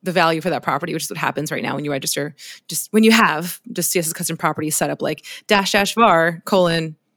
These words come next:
value, that's a string. With custom properties, you can make that a color, a percentage. There's a huge list of syntax types, which then lets the browser understand what it means. And one of the really popular demos is this lets you do things like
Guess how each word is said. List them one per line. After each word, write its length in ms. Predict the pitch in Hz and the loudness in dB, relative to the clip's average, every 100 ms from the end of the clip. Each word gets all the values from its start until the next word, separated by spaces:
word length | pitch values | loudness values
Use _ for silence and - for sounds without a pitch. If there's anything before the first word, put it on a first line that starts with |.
| _ | _
value, 400 | 190 185 170 151 | 2 2 2 -2
that's 220 | 156 180 - | -2 -2 -2
a 20 | |
string. 320 | - 156 147 _ - - | -4 -4 -6 _ -20 -10
With 140 | 170 190 | -4 0
custom 240 | 262 247 | 0 0
properties, 340 | 214 208 202 185 | 0 2 2 -2
you 60 | |
can 140 | 175 170 | -4 -6
make 100 | 160 | -4
that 140 | 156 | -4
a 40 | |
color, 380 | - - 175 165 | -4 -2 2 2
a 60 | 147 | 0
percentage. 920 | - 160 185 170 - 170 160 151 - - - - | -2 0 0 0 2 4 2 0 -10 -14 -20 -4
There's 420 | 202 202 196 185 - | 2 6 6 2 -2
a 100 | - | -6
huge 420 | 170 - 247 226 | -6 -2 -2 0
list 360 | 185 180 180 - | -2 0 0 0
of 120 | 151 | -4
syntax 640 | - - 185 185 151 - - | -2 0 0 0 -2 -2 -8
types, 480 | - 202 - - - _ _ _ _ _ _ _ | -4 -4 -4 -6 -8 _ _ _ _ _ _ _
which 180 | 196 180 | -4 0
then 120 | 208 | 2
lets 160 | 196 190 | 2 0
the 60 | 185 | 0
browser 460 | 180 175 170 160 - | 2 2 2 0 0
understand 680 | 180 165 160 - 165 156 143 | -2 -2 -2 0 2 0 0
what 260 | 165 - - | 0 0 -8
it 180 | 190 | -10
means. 560 | - 170 175 156 156 - - - - - | -4 -2 -2 -4 -6 -10 -10 -20 -14 -2
And 260 | 180 180 175 | 0 0 -2
one 260 | 185 196 | -2 0
of 80 | 202 | 2
the 280 | 190 180 165 | 4 2 2
really 180 | 175 175 | -2 -2
popular 420 | 165 180 170 170 | -2 -2 2 2
demos 460 | 160 165 170 160 160 | 2 2 2 0 0
is 380 | 165 151 151 - | 0 -2 -2 -4
this 220 | 165 180 | -4 -2
lets 180 | 185 160 | 0 -2
you 60 | 180 | -4
do 100 | 165 | -4
things 280 | - 160 | -4 -4
like 100 | 165 | -4